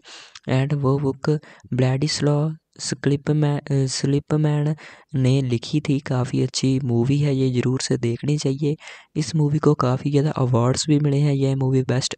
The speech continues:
अव-, बेस्ट डायरेक्टर का अवार्ड इस मूवी को मिला है, बेस्ट स्क्रीन प्ले का मिला है, बेस्ट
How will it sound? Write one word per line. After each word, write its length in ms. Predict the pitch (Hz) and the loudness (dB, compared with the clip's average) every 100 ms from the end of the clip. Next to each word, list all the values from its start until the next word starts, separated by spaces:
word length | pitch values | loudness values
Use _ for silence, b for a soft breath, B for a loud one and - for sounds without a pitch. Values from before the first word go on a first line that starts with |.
| - | 0
अव-, 180 | 131 127 - | 0 0 0
बेस्ट 420 | 131 127 127 - 151 | 2 2 2 0 -2
डायरेक्टर 540 | 135 127 127 - 147 | 2 0 0 0 -2
का 160 | 147 151 | 0 2
अवार्ड 300 | 131 131 135 | 2 4 2
इस 140 | - | 0
मूवी 200 | 139 135 | 0 0
को 140 | 131 139 | 2 2
मिला 200 | 135 135 | 2 0
है, 200 | 139 143 _ - B B B B - | 0 -2 _ -20 B B B B 0
बेस्ट 280 | 127 143 - | 2 2 0
स्क्रीन 480 | 160 143 139 139 151 | 0 0 0 -2 -2
प्ले 200 | 156 151 | 0 0
का 140 | 151 | 0
मिला 180 | 147 143 | 0 2
है, 140 | 147 147 | 2 2
बेस्ट 300 | 131 127 | 0 -2